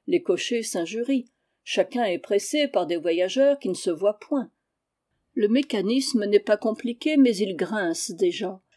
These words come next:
La paix sociale résultera de rapports directs, de mélanges d'intérêts,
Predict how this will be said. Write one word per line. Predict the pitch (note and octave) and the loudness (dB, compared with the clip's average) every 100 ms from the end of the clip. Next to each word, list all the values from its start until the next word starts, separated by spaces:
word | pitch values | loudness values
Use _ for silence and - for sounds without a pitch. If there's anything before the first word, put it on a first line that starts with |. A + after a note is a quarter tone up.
| _ | _
La | A#3 F#3+ | -4 -2
paix | - A#3 | 0 0
sociale | - G3 - A#3+ A3+ A3+ | 2 0 0 -2 -2 -2
résultera | G#3 G#3 A#3+ - A3+ F#3+ A3 A#3 - | 0 0 0 0 -2 2 -2 -2 -8
de | G#3 | -8
rapports | G3 A3 G#3+ A3 G#3 | -2 0 0 -2 -4
directs, | D#3 G3+ G3 F#3 E3 - _ _ | -6 -6 -4 -4 -6 -10 _ _
de | G#3 | -4
mélanges | G3+ A3 G#3+ G#3+ G3 F3+ | 2 4 4 2 -2 -4
d'intérêts, | G#3 G#3+ A#3 A#3 F3+ | -4 -2 -4 -2 -2